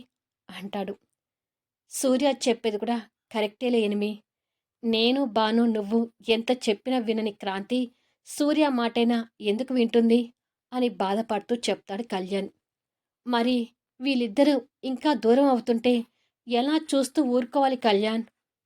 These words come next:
అని అడుగుతుంది మైథిలి. "ఇల్లు అలకగానే పండగ కాదు కదా, రేపు క్రాంతికి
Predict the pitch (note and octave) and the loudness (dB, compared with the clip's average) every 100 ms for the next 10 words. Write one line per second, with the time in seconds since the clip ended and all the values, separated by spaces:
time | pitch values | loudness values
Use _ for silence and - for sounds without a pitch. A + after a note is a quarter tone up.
0 | - C4 C#4 A3+ F#3 E3 G#3+ A#3 G3 E3+ | -10 -6 -4 -4 -6 -6 0 0 -2 -4
1 | G3+ F#3+ _ _ _ _ _ _ _ _ | -4 -4 _ _ _ _ _ _ _ _
2 | _ _ B3+ B3 C#4 B3+ G3+ B3 A3+ G#3+ | _ _ -2 0 2 2 0 -2 -2 0
3 | A#3 A#3 - _ _ A#3 A3 A#3+ C4+ C4 | 0 -2 -8 _ _ -6 -2 0 -2 -2
4 | A3 G3+ A#3 F#3+ G#3+ A3 _ _ _ _ | -2 -2 0 0 -2 -6 _ _ _ _
5 | - A3+ A3+ A3 - G#3+ A3 A#3 B3+ C4 | -6 -4 -4 -6 -4 -2 -2 -4 -6 -4